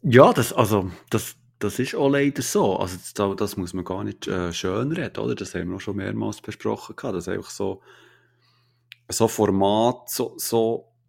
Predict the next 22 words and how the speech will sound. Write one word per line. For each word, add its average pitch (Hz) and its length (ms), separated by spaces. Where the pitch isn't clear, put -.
ja, 113 220
so 120 400
originell 113 720
und 131 300
so 120 100
gut 131 400
sie 127 140
überkommen, 127 760
der 117 120
Deep 117 360
Impact 120 760
wie 113 200
früher, 117 640
der - 180
ist 117 320
einfach 120 460
nicht 113 160
mehr 120 100
da, 117 140
oder? 117 400
Wo 110 60
es, 90 140